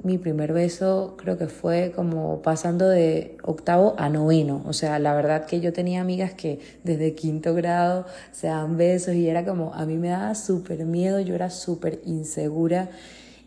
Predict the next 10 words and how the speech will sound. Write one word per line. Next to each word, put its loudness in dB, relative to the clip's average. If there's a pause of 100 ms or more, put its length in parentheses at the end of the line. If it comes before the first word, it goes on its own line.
y 0
siempre -2
me 2
cerré 2
a 6
eso. 2
Y 4
aún 2
así -2
hablaban, 0